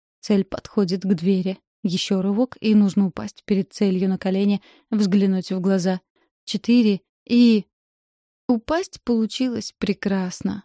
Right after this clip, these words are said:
Нашелся все-таки какой-то гад, кто помог, похоже. Ши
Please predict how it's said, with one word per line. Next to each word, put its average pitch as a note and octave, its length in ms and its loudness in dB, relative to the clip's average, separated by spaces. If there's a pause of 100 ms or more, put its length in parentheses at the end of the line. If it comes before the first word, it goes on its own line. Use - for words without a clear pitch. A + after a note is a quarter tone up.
Нашелся G3 640 -2
все-таки F3+ 520 -6
какой-то F#3 420 -4
гад, F3+ 320 -2
кто - 280 -4
помог, G3+ 540 -2
похоже. F#3 580 -2 (560)
Ши F#4 280 0